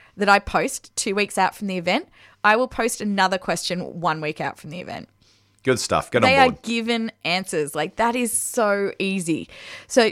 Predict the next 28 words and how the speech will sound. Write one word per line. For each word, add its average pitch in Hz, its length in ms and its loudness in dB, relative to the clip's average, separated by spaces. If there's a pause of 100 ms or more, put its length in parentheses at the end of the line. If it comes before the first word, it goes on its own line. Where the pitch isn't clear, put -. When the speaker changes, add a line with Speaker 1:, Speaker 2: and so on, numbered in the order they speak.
Speaker 1:
jump 247 300 4
on 330 80 -4
our 311 80 0
Facebook 196 380 -2
page. 220 320 -4 (200)
If - 80 -8
you've 226 120 -2
got - 200 4
any 247 220 0
questions 269 400 -2
about 240 160 0
trivia, 214 400 0
feel 240 220 2
free 233 180 -2
to 220 80 -6
send 208 240 -4
us 196 100 -4
an 190 200 -6
email 196 480 0
at - 160 2 (100)
out 185 220 6
of 214 120 -4
the 220 80 -2
blue 190 320 0
three 185 320 -4
C 175 240 -4
R 170 280 2 (100)
at - 220 0